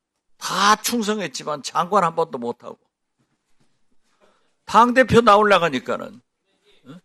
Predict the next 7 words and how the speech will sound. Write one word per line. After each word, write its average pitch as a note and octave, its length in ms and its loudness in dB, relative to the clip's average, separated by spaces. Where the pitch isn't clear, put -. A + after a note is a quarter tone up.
초선들 A3 500 0
시켜가지고 E3 640 -4
서명운동하고 C#3 760 -10
또 B3+ 140 4
서울시장 A#3 840 0
하려고 A3 480 -2
하니까 D3+ 340 -8